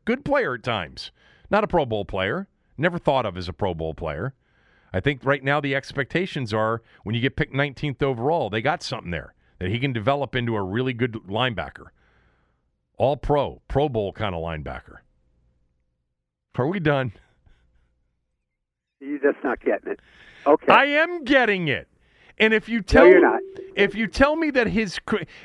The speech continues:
Speaker 1: in seven
Speaker 2: Leave me
Speaker 1: years,
Speaker 2: alone.
Speaker 1: in seven years, if he had fourteen injuries and was only able to play eighty games, I'd say, you know what? In hindsight, it would have been, you know, he would have considered himself fortunate to have a Rich Malott career. I'm saying right now,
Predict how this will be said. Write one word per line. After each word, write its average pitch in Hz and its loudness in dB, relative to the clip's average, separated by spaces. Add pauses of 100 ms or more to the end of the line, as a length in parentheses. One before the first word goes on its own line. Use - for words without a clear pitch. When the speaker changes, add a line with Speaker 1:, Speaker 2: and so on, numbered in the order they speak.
Speaker 1:
in 190 2
seven 302 2
Speaker 2:
Leave 320 12
me 269 12
Speaker 1:
years, 240 10
Speaker 2:
alone. 165 8 (140)
Speaker 1:
in 190 4
seven 294 0
years, 247 0
if 180 -2
he 202 -2
had 190 0
fourteen 277 -2
injuries 135 -2 (260)
and 175 0
was 165 0
only 247 0
able 226 -2
to 214 0
play 202 0 (100)
eighty 247 -2
games, 202 0
I'd 175 0
say, 180 0 (240)
you 170 2
know 247 2
what? 269 2
In 208 -2
hindsight, 190 0 (540)
it 233 2
would 240 2
have 180 -2
been, 175 0
you - -4
know, 160 0
he 175 -4 (200)
would 214 0
have 208 -2
considered 208 0
himself 180 0
fortunate 185 -2
to 156 4
have 151 2
a 160 0
Rich 175 -4
Malott 202 0
career. 120 -2
I'm 185 0
saying 226 0
right 208 0
now, 233 0